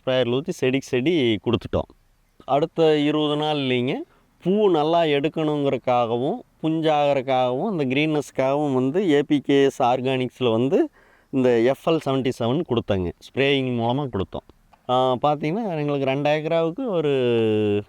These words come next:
ரெண்டு லிட்டர் கொடுத்துருக்குறேங்க. அதை பார்த்தீங்கன்னா, பூ நல்லா எடுத்ததுங்க.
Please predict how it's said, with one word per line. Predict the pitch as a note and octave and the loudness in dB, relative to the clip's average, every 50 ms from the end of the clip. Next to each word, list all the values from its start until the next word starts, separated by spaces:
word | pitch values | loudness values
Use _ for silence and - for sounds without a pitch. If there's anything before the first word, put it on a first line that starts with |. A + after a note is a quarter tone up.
| _ _ _ _ _ _ _ _ _ | _ _ _ _ _ _ _ _ _
ரெண்டு | - A#2 B2+ D3+ E3+ E3 | -4 -2 -2 0 0 0
லிட்டர் | E3 D#3 C#3+ - - B2 | 0 0 0 0 -2 -2
கொடுத்துருக்குறேங்க. | C3 A#2 - - G2 E2+ F2+ F2 E2 D#2 C2 B1 - - _ _ _ _ _ - | -4 -4 -4 -4 -4 -2 -2 -2 -2 -2 -4 -8 -12 -20 _ _ _ _ _ -2
அதை | C#3 D3+ E3+ F3+ E3 | 0 0 0 0 0
பார்த்தீங்கன்னா, | E3 D#3+ D#3 D#3+ D#3+ F#3 C4 B3+ F#3 - | 0 0 0 -2 -2 -4 -4 -4 -4 -2
பூ | - F3 G#3 G3+ | -2 -2 0 0
நல்லா | F3 D#3 D#3+ E3+ F3 | 0 0 0 0 0
எடுத்ததுங்க. | E3+ D#3 D3 C#3+ D3 - - D3+ B2 A#2+ A2+ A#2 C3+ F#3 | 0 0 0 -2 -2 -2 -2 0 0 0 0 0 0 -2